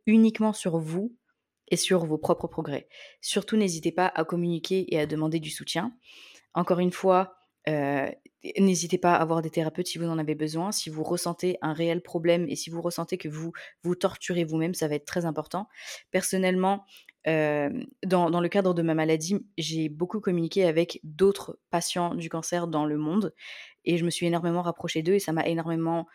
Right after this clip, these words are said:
permis de me rendre compte que je n'étais pas seule dans ce que je ressentais. Ça m'a permis de parler à quelqu'un qui me comprenait aussi. Donc, c'est extrêmement important d'en parler. Ça permet d'intellectualiser et ça permet de se de se permettre de ressentir les choses plus librement finalement, surtout quand on se sent validé par quelqu'un d'autre.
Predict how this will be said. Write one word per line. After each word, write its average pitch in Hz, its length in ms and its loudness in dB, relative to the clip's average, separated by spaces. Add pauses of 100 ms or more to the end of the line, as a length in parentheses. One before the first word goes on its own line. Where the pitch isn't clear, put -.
(300)
permis 180 300 0
de 175 80 -2
me 165 80 0
rendre 160 160 -2
compte 190 180 -4
que - 140 -2
je 156 140 -4
n'étais 156 180 -2
pas 151 120 -2
seule 233 280 -4 (100)
dans 170 120 -6
ce - 80 -10
que 180 100 -4
je 165 100 -2
ressentais. 156 380 -4
Ça 175 140 -6
m'a 156 100 -2
permis 165 280 -2
de 160 100 -6
parler 160 240 -4
à 156 40 -4
quelqu'un 165 300 -8
qui - 160 -6
me 147 80 0
comprenait 175 500 -4
aussi. - 360 -4 (480)
Donc, 170 160 -4
c'est 175 340 0
extrêmement 175 460 0
important 170 320 -6
d'en 156 100 -2
parler. 156 240 -4
Ça 151 140 -4
permet 160 260 -2
d'intellectualiser 165 960 -2 (340)
et 175 80 0
ça 170 140 0
permet 180 340 2
de 170 120 -4
se 156 260 -6 (500)
de 170 140 0
se 180 80 -2
permettre 208 460 2
de 175 80 0
ressentir 175 420 -2
les 170 100 2
choses 190 320 0 (360)
plus 202 180 0
librement 180 400 2
finalement, 156 340 0
surtout 170 260 -6
quand 170 280 -4
on 165 60 -4
se 170 140 -4
sent 160 200 -2
validé 165 400 2
par 165 160 -4
quelqu'un 156 300 -6
d'autre. - 300 -12